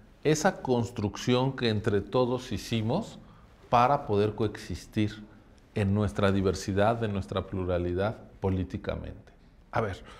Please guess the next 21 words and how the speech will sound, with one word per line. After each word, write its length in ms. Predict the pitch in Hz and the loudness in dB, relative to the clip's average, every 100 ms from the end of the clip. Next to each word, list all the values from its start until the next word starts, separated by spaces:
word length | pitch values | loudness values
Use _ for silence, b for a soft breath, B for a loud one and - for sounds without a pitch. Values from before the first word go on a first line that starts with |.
| B B - | B B -4
México, 640 | 185 240 240 208 - 247 - - - - - - - | 2 2 2 -6 -6 -8 -10 -20 -20 -20 -20 -20 0
cualquiera 480 | 156 160 - 226 | 2 2 2 2
de 60 | 220 | 2
nosotros 420 | 156 143 151 156 | 0 -2 -4 -4
que 80 | 151 | -4
salga 320 | - 131 127 | 0 2 4
a 20 | 120 | 2
la 180 | 98 | 2
calle, 420 | - 90 90 98 - - - | -4 -8 -6 -8 -10 -16 -8
que 140 | 131 | -2
hable 280 | 120 117 120 | 0 0 0
con 220 | 120 101 | 0 -2
un 100 | 104 | 0
vecino, 420 | 104 101 95 95 101 | -2 -4 -4 -4 -4
con 120 | 117 | -4
un 60 | 117 | -4
compañero 500 | 113 101 95 98 98 | -4 -2 -2 0 0
de 80 | |
escuela, 460 | 90 - 92 95 98 | -4 -4 -2 0 0
de 100 | 95 | 0
trabajo, 760 | 90 92 87 92 98 - 98 | -4 -4 -2 -2 -4 -6 -8